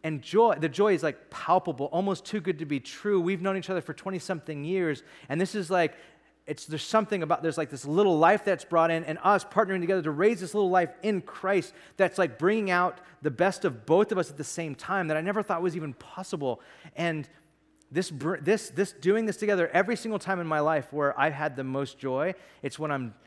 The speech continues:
I'm in syncopation with other people for the sake of the gospel. Every single time. There is no greater joy than when two, three, four, fifty,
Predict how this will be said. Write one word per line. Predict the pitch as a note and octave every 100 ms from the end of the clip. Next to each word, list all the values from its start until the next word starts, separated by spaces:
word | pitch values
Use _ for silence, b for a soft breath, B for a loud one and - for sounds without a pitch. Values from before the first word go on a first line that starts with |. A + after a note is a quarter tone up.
| B
I'm | C3 C3+ -
in | D#3+ E3 F3 G3 G3+ b b b _ _ _
syncopation | - - F#3+ F#3 - D#3+ D3 D#3+
with | C3+
other | B2+ D#3 F3+
people | D3 D3+ C#3 C3+ C3 B -
for | C#3
the |
sake | A2+ - D3+ D3
of | - A#2
the | B2
gospel. | G#2+ F#2 - - - _ _ _ _ _ _ _ _ _ -
Every | E3 D#3 F3
single | - D#3+ C#3 C3
time. | G#2+ F2+ F2+ _ b b
There | D3+ E3
is | B2
no | C3+ C#3+ D#3+ F#3 F#3+ G3
greater | D#3 D#3 C#3
joy | A#2 A#2+ D3 D3+ D#3 D3 B
than | C#3
when | A#2+
two, | - - - G3 F#3 F3+
three, | - E3 E3+
four, | E3 - E3 E3 D#3+ B
fifty, | - F3+ E3+ F3 D#3+